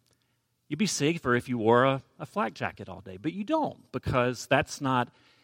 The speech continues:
engaging your psychological insecurity.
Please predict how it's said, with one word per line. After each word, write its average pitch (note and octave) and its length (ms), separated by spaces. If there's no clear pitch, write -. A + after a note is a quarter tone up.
engaging G#2 920
your G2 480
psychological F#2+ 880
insecurity. E2+ 840